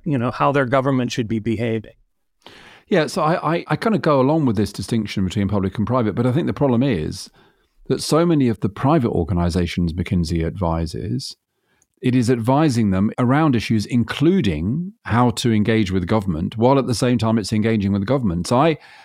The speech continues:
Speaker 2: not only would I say there needs to be much more openness about its work with government, but there also needs to be much more openness about its work with the private sector when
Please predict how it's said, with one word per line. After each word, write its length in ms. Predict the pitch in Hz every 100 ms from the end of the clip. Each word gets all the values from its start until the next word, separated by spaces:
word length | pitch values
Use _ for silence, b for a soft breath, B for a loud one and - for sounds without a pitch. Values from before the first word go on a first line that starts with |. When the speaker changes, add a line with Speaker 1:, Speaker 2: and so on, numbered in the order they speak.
| B
Speaker 2:
not 160 | 135 135
only 180 | 165 180
would 160 | 113
I 100 | 107
say 280 | 104 - 101
there 160 | 98 104
needs 220 | 113 101
to 60 | 104
be 80 |
much 200 | 104 107
more 140 | 101 101
openness 400 | 107 98 90 -
about 220 | 101 95
its 120 | 90
work 200 | 110 101
with 100 | 90
government, 500 | 95 107 87 73 87
but 120 | 110
there 100 | 113
also 240 | 131 175 110
needs 160 | 95
to 40 | -
be 100 | 101
much 240 | 113 -
more 80 | 104
openness 340 | 101 - 90
about 240 | 98 101 104
its 160 | 98
work 220 | 107 113 -
with 100 | 95
the 60 |
private 400 | - 113 98 -
sector 480 | - 117 - 85 87
when 560 | 101 135 120 82 123